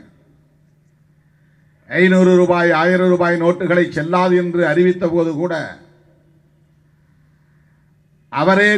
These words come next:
திடீரென தொலைக்காட்சி முன்னால் தோன்றி அந்த அறிவிப்பை செய்தார். அவருடைய அமைச்சரவையில் உள்ளவர்களோடு கூட அவர் கலந்து பேசவில்லை.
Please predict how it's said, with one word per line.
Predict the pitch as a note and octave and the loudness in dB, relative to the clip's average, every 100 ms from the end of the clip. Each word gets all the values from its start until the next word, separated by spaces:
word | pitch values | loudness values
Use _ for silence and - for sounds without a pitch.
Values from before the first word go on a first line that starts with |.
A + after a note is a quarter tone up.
| G3 | -2
திடீரென | F3 F#3+ G3+ F#3+ F#3 F3+ E3 C#3 | 0 2 2 2 0 -2 -4 -8
தொலைக்காட்சி | D#3 F#3 G3 G3 G3 G3 F#3 | 0 0 2 0 -2 -4 -6
முன்னால் | F3+ F3 E3+ D#3 | -4 -4 -4 -4
தோன்றி | E3 E3 D#3 D3+ B2 F2+ - _ _ _ _ _ A#2 | -6 -6 -8 -10 -10 -16 -20 _ _ _ _ _ -14
அந்த | C#3 C3+ | -8 -6
அறிவிப்பை | D3 D3+ D3 C3 G#2+ | -6 -6 -6 -8 -10
செய்தார். | A#2 G2 F2 - _ _ _ _ _ _ _ _ _ _ _ _ _ - | -12 -14 -18 -20 _ _ _ _ _ _ _ _ _ _ _ _ _ -12
அவருடைய | C3+ C3 B2+ A#2+ | -10 -8 -8 -8
அமைச்சரவையில் | D#3 D3+ D#3+ D3+ D3+ D3 | -8 -8 -8 -6 -6 -6
உள்ளவர்களோடு | C#3 C3+ B2+ C3 B2 A#2 | -6 -8 -8 -10 -12 -12
கூட | C#3 C#3 | -12 -10
அவர் | B2+ - | -12 -14
கலந்து | A2+ B2 A#2+ A#2 | -14 -12 -12 -12
பேசவில்லை. | G#2 G#2 G2+ F#2+ | -14 -16 -18 -20